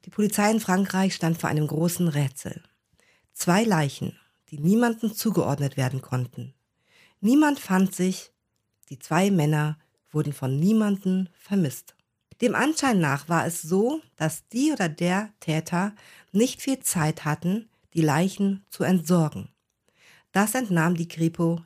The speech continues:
der Auffindesituation. Die Leichen waren eher so wie Müll entsorgt worden. Man hat sich keine Mühe gegeben, die Toten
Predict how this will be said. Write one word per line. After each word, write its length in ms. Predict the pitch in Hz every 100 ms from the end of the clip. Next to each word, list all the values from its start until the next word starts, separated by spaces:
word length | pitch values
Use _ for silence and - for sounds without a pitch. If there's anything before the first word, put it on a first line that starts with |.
| -
der 180 | 165 151
Auffindesituation. 1300 | 202 - 165 147 131 - 135 123 - 131 117 131 151 _ _ _ - - -
Die 60 | 220
Leichen 440 | 220 285 - 277
waren 240 | 226 220
eher 340 | - 208 220 208
so 420 | 170 190 190 -
wie 360 | 160 190 185 -
Müll 300 | 170 208 277
entsorgt 600 | - 151 143 160 156 -
worden. 480 | 143 143 147 180 240 _ _ _ _ -
Man 160 | 151
hat 160 | 180 -
sich 180 | 151 -
keine 400 | - 233 254 247
Mühe 320 | 190 190 180
gegeben, 580 | 160 165 175 170 170 - _ _ -
die 140 | 143
Toten 600 | - 180 185 190 185